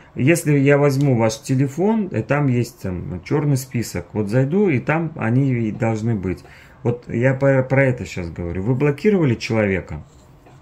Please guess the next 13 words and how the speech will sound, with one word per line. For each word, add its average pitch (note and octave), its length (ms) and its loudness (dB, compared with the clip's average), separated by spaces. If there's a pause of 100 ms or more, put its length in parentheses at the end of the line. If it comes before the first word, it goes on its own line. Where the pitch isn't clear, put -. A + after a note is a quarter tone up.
(160)
Итак, A2 340 0 (380)
жду A#2 280 0
ваших C3+ 360 0
ответов. A2+ 520 -2 (520)
Ну, B2+ 120 2
пока D3 300 2
рассказываю, A#2 840 0
что - 220 -6
карты F2+ 380 -4
говорят. E2 400 -6 (440)
Вопрос E3 460 0
у D#3 60 2
нас, A2+ 360 -2